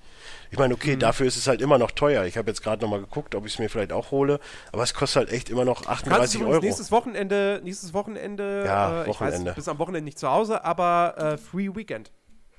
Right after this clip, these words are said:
Speaker 1: Ja,
Speaker 2: Da kann
Speaker 1: Wochenende.
Speaker 2: man's kostenlos spielen.
Speaker 1: Wird schwierig.
Speaker 2: Ja, weiß, weiß ich. Freitagabend kann man das ja auch schon, ne? Also nur, nur so
Speaker 1: Ja,
Speaker 2: zur
Speaker 1: aber
Speaker 2: Information.
Speaker 1: ich
Speaker 2: Auch für euch da draußen,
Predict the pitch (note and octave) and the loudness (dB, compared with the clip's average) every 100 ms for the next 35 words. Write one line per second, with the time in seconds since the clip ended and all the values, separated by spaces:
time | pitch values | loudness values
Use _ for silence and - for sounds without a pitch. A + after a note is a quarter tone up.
0 | - - - F#2 F#2 - - G#2 G2+ F#2 | -20 -20 -6 -2 -2 -2 -4 -4 -4 -4
1 | F#2 D#3+ - E3+ F3 D3+ - D3+ B2 - | -4 -4 -6 -8 -10 -14 -14 -16 -16 -18
2 | - - _ - - _ - - - C#3 | -20 -20 _ -20 -20 _ -20 -20 -6 -2
3 | - D3+ C#3 A2+ - - - - - - | 0 0 0 -2 -6 -14 -20 -20 -20 -20
4 | - - - - - - - - _ _ | -20 -20 -20 -20 -20 -20 -20 -20 _ _
5 | C#3 D3 - - A#2 C3 A2+ D3 - - | -12 -10 -12 -14 -12 -10 -8 -10 -12 -12
6 | A2+ D3+ C#3+ C#3 D3+ C3+ _ - C#3 B2+ | -4 -4 -2 -4 -4 -8 _ -6 -4 -4
7 | C3 C3 A2+ - - C4 G#3+ F3+ F#3 F#3 | -6 -6 -6 -6 4 4 4 0 -4 -6
8 | - - - - E3 D#3 D#3 D3 G#2 F#2 | -14 -20 -20 -10 -8 -6 -6 -6 -4 -2
9 | F#2 G2 G#2 - D3 E3+ G#3+ G3+ G#3 G#3+ | 0 0 -2 -4 -6 -6 -2 -2 -2 0
10 | F#3+ A3 A3 G#3+ | 4 4 2 -6